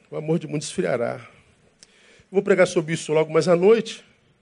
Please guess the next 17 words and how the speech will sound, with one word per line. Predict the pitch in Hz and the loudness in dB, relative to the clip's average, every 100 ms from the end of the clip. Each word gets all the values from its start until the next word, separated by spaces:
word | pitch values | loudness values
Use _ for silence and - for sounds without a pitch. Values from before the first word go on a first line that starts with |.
| _ _ _ _ | _ _ _ _
que | - | 0
era | 165 | 0
o | 160 | 0
sermão | 165 151 156 | -2 2 2
que | 151 | 2
eu | |
pregaria | - 147 139 139 139 | -4 2 4 4 0
no | 127 | -2
Natal. | 117 - 190 170 113 _ _ _ _ _ _ _ _ _ _ _ _ _ - | -4 -2 -2 -2 -6 _ _ _ _ _ _ _ _ _ _ _ _ _ -4
Ah, | 131 123 - | -2 -2 -4
alguns | 92 123 143 | -12 -8 -6
de | |
vocês | 127 - 135 | -6 -8 -8
não | 123 | -2
vêm | 127 | -2
à | 120 | 0
noite. | 151 175 - - | 2 2 0 -18